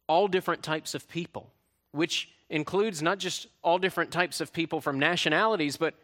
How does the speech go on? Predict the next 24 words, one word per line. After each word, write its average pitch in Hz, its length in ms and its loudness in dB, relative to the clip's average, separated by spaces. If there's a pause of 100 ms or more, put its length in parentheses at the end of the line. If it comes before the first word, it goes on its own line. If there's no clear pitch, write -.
(460)
it 139 120 0
also 185 380 0
includes, 135 460 -4
and 135 120 -4
we'll 147 80 -4
talk 165 300 -6
about 151 180 -2
this 147 160 -8
more 151 160 -4
in 143 60 -4
just 135 200 -8
a 139 40 -4
moment, 190 320 -6 (800)
all 175 160 0
different 180 320 -4
types 180 260 -4
of 190 100 -4
sinners, 262 680 -2 (880)
right? 190 180 -6
All 190 200 2
different 208 320 -4
types 220 320 -6
of 208 100 -8
sinners. 269 640 -6